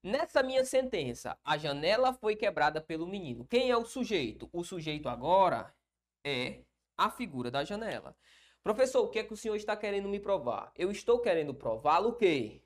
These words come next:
A passivar, tal qual colocamos aqui a definição, é transformar o objeto direto em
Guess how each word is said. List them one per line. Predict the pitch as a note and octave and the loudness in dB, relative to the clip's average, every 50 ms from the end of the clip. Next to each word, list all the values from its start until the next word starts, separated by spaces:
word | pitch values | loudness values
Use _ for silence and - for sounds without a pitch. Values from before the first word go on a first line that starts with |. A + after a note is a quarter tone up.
| _ _ _ _ _ _ _ _ _ - | _ _ _ _ _ _ _ _ _ 4
A | E3 F3+ G#3+ | 6 6 6
passivar, | A3+ - G#3+ F#3 D#3+ - - - A#2+ A2+ C3 C#3 D#3 D#3 E3 - - - _ - | 6 4 2 2 2 0 -4 -12 -8 -2 0 0 0 0 -2 -6 -10 -12 _ -4
tal | - D3 C3+ | -2 -2 -2
qual | E3+ - C#3+ B2+ B2 | -2 0 0 0 0
colocamos | - A#2+ A#2 A2+ A2 - - A2 G#2 G#2+ G#2 | 0 -2 -4 -4 -4 -6 -8 -12 -12 -12 -16
aqui | G#2 G#2 - A2+ | -16 -12 -12 -12
a | |
definição, | G#2+ G#2+ G#2 _ - A2+ - - - - E3 D3 - - _ _ _ _ - _ _ _ _ _ | -10 -12 -14 _ -20 -20 -20 -14 -10 -8 -6 -6 -8 -10 _ _ _ _ -20 _ _ _ _ _
é | - G#3+ A3+ | 4 4 4
transformar | A3 - C4 D4 E4+ F4 - - C4+ A#3 A3 F#3+ E3+ D#3+ | 4 4 0 0 0 -2 -2 0 0 0 0 2 0 0
o | D3+ C#3 | 2 2
objeto | C#3 C#3 C3+ C3 B2+ B2+ A#2 A2+ - B2+ | 0 0 -2 -4 -6 -6 -6 -6 -8 -8
direto | C#3 F3 D#3 C3+ A#2+ C3 D3+ - G#3 G3 E3 | -6 -4 -2 0 0 0 -2 -2 -2 0 0
em | C#3+ C#3+ D#3 F#3 A#3+ B3+ - | 0 2 0 0 -2 -4 -8